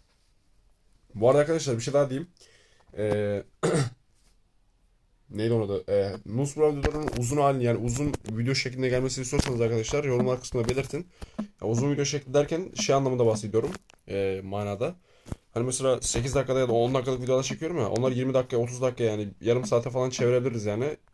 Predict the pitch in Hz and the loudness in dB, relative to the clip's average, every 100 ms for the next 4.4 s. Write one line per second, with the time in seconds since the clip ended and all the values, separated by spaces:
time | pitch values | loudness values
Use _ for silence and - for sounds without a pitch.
0 | - 110 110 110 - 107 107 - 104 101 | -6 -2 -2 -4 -4 -2 -2 -2 -6 -4
1 | 107 104 107 107 107 104 101 110 110 110 | 0 2 0 0 -2 -2 -8 2 2 2
2 | 113 117 107 104 104 104 110 104 104 143 | 0 -2 0 0 2 0 0 -2 -4 -8
3 | 175 208 - _ _ - 208 113 117 117 | -10 -12 -12 _ _ -14 -8 -6 -4 -2
4 | 107 104 98 107 | -2 -2 -2 -2